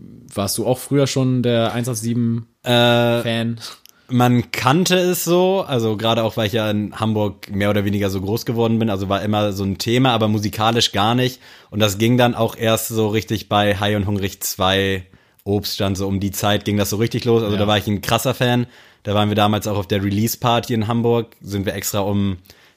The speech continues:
Speaker 2: zehn Uhr auf dem Donnerstag nach Hamburg gefahren zu Just Fitteds, zu dem Cap Store.
Speaker 1: Mhm,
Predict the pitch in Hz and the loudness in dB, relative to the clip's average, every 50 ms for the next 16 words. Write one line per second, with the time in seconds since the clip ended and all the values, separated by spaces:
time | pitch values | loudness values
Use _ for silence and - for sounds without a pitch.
0 | _ _ - - - 117 117 120 120 117 120 - 120 117 117 117 117 117 117 - | _ _ -8 -2 2 4 4 4 4 2 2 0 0 2 2 4 4 2 2 0
1 | 113 110 - 113 101 113 110 113 113 - - 110 104 107 107 101 - 113 110 117 | -2 -4 -2 -2 0 0 0 0 0 0 -2 -2 -2 -2 -2 -2 0 0 2 2
2 | 120 120 - - 110 - 120 113 113 113 110 104 - - 110 101 101 101 101 101 | 2 2 0 -2 -4 -2 0 0 2 0 0 -2 -2 -2 -2 -2 0 0 0 0
3 | 98 92 90 - - - - - - - _ _ _ _ _ _ _ _ _ _ | -2 -4 -6 -10 -16 -18 -18 -18 -20 -20 _ _ _ _ _ _ _ _ _ _
4 | _ _ - - - - - - - - - - _ _ _ _ - 131 117 101 | _ _ -16 -16 -14 -14 -14 -16 -18 -20 -20 -20 _ _ _ _ -4 -2 0 0
5 | - - - 127 135 147 143 131 - - - - - - 107 104 98 - 113 117 | 0 0 2 2 4 2 2 0 -4 -6 -6 -4 -2 0 0 0 0 2 0 0
6 | 120 - - 135 127 123 127 123 120 123 | 0 0 0 2 2 4 2 2 0 -2